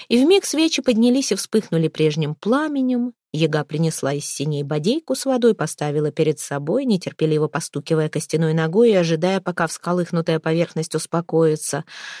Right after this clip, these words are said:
А потом долго вглядывалась в ее спокойную поверхность, видела в ней нечто, хмурилась,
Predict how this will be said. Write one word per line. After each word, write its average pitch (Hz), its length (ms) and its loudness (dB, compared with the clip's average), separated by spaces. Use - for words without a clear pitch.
А 170 100 -2
потом 262 540 0
долго 202 420 4
вглядывалась 262 1040 0
в 240 40 0
ее 240 220 4
спокойную 220 920 2
поверхность, 202 920 -2
видела 202 760 0
в 196 100 2
ней 190 220 4
нечто, 185 680 -2
хмурилась, 147 1120 -2